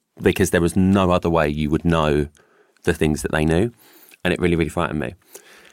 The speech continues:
And I thought, "Someone's gonna kill me in my sleep." <laughs> Like, what if it's someone that works here? What if they've got a key card? Like, anything. All these things were running through my mind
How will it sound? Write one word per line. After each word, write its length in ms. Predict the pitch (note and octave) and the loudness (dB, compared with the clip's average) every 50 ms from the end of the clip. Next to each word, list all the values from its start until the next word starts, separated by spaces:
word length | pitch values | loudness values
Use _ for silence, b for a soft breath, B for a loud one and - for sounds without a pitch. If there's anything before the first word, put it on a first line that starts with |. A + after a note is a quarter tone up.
| B B B B _ - | B B B B _ -2
And 320 | E2+ E2+ E2+ E2+ E2+ E2 | 0 0 2 2 0 0
I 40 | E2 | -2
thought, 420 | D#2+ - - F2+ E2+ D#2+ D#2 - - _ _ _ _ _ _ _ _ _ _ _ _ | -2 -2 0 0 2 0 0 -4 -8 _ _ _ _ _ _ _ _ _ _ _ _
"Someone's 240 | - - G#2 - E2+ | -10 -6 -4 -4 -4
gonna 80 | - - - | -4 -4 -2
kill 100 | F#2+ G#2 | 0 0
me 80 | G2+ D#2+ | 0 0
in 60 | C#2+ | 0
my 60 | D2 D2 | -2 -4
sleep." 380 | - - - A2 - - F#2 - | -4 0 0 0 0 0 0 2
<laughs> 60 | - | 2
Like, 320 | D#3 C3+ A2+ C3+ - B D#3+ E3 B B B - | 4 4 4 2 0 B -4 -8 B B B -2
what 160 | F#3+ A2+ - | 0 0 2
if 80 | - | 2
it's 100 | - - | 2 2
someone 180 | - A#2 G#2+ F2+ | 4 4 4 4
that 80 | - - | 2 2
works 280 | G2+ A#2 C#3+ - - - | 2 2 2 0 0 0
here? 120 | F2+ D#2 | 0 2
What 120 | D2+ - - | 2 2 2
if 40 | - | 2
they've 100 | C#3 G#2 | 2 0
got 100 | - E2 | 0 -2
a 40 | - - - | -4 -2 0
key 100 | A2 A#2+ A#2 | 0 0 2
card? 280 | - G2 E2+ D#2+ D#2 | 0 0 0 2 0
Like, 100 | - - - | 0 -2 0
anything. 560 | - G#2 B2 D#3+ D#3 G#2 - F#2+ D2+ D2 - - | 0 2 4 6 4 4 4 2 0 0 0 2
All 180 | - A2+ C3+ C#3 | 2 4 6 6
these 200 | C#3+ C3+ A#2+ - | 6 4 4 4
things 160 | B2 A2 F#2 G2 | 2 4 4 4
were 40 | |
running 160 | G2+ G#2 F#2+ E2 | 2 2 2 2
through 120 | G2+ F#2 | 2 2
my 100 | F#2 F2+ | 2 2
mind 380 | G2+ A#2+ F#2+ C#2+ D2+ D2+ D#2 | 2 2 2 0 -2 -4 -6